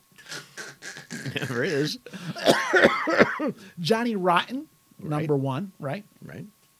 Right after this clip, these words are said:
Speaker 2: Because of drug convictions.
Speaker 1: So based on his record,
Speaker 2: That's
Speaker 1: he didn't have drugs on him at
Speaker 2: number
Speaker 1: the time.
Speaker 2: one, number one reason. Okay.
Speaker 1: Okay. All right.
Speaker 2: Paul Cook and Sid Vicious,
Speaker 1: Mm-hmm.
Speaker 2: because of their moral turpitude, Adam.
Speaker 1: What's turpitude?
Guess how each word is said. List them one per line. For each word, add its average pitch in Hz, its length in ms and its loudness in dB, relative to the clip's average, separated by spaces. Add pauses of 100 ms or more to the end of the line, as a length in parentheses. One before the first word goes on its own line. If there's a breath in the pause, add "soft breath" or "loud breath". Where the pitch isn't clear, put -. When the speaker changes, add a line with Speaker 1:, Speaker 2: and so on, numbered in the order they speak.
Speaker 2:
Because 135 420 -4
of 151 140 -6
drug 110 320 -10
convictions. 151 600 -10 (280)
Speaker 1:
So - 100 -8
based 131 220 2
on 120 80 -2
his 107 120 -6
record, 135 440 -2 (100)
Speaker 2:
That's 110 240 -8
Speaker 1:
he 147 60 2
didn't 147 180 0
have 127 140 2
drugs 123 280 0
on 120 200 -4
him 107 160 -6
at 139 60 0
Speaker 2:
number 151 200 0
Speaker 1:
the 208 60 4
time. 214 100 4
Speaker 2:
one, 170 380 0
number 143 260 0
one 147 240 -2
reason. 101 360 -4 (400)
Okay. 120 100 -10
Speaker 1:
Okay. 127 320 -6 (200)
All - 140 -14
right. 110 160 -12 (140)
Speaker 2:
Paul 139 260 0
Cook - 400 -6
and 139 160 -6
Sid 156 320 -4
Vicious, 127 560 -6 (100)
Speaker 1:
Mm-hmm. 98 260 -12 (460)
Speaker 2:
because 165 460 -4
of 165 160 -4
their 143 160 2
moral 143 880 -2 (340 soft breath)
turpitude, 156 920 -4
Adam. 80 320 -16
Speaker 1:
What's - 160 -10
turpitude? - 640 -10